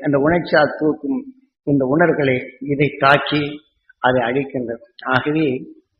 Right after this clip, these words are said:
ராமன் விஷ்ணு தனுஷ் இந்த உயிரின் உணர்வு கொண்டு அதை எண்ணி தன் உடலுக்குள் இருக்கும் தீமையை மாற்றும் சக்தி வருகின்றது. ஆக தீமை என்ற உணர்வின் தன்மை நமக்குள் விட்டு வைத்தால் இந்த உணர்வின் தன்மை ஆக்கிரமித்து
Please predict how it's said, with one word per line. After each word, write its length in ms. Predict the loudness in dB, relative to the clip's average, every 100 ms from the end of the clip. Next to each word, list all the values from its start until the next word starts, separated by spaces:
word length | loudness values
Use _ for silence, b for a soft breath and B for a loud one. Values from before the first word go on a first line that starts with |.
| _ _ 0
ராமன் 460 | 4 4 4 2 -2 -8 -20 _ -4
விஷ்ணு 340 | -2 0 0 2
தனுஷ் 300 | 2 2 0
இந்த 160 | -2 0
உயிரின் 380 | 0 0 0 0
உணர்வு 280 | 2 2 2
கொண்டு 280 | 2 0 0
அதை 240 | 0 0 0 0
எண்ணி 320 | 0 0 -2 -6 -14 b _
தன் 160 | 2 2
உடலுக்குள் 580 | 2 2 2 -2 -2 0
இருக்கும் 360 | 0 -2 -4 -2
தீமையை 460 | 0 0 2 0 0
மாற்றும் 460 | 2 2 0 -4 -4
சக்தி 280 | -6 -8 -8
வருகின்றது. 440 | -6 -8 -10 -14 _ -20 _ _ 4
ஆக 180 | 4 4 2
தீமை 320 | 0 2 2
என்ற 200 | 2 2 2
உணர்வின் 400 | 4 4 4 2
தன்மை 240 | 2 4 4
நமக்குள் 460 | 4 2 4 2
விட்டு 240 | 2 2 4
வைத்தால் 440 | 4 4 2 0 -2 -16 -20 _ _ b 2
இந்த 100 | 4
உணர்வின் 380 | 4 4 2 2
தன்மை 280 | 2 2 4
ஆக்கிரமித்து 540 | 2 0 2 2 2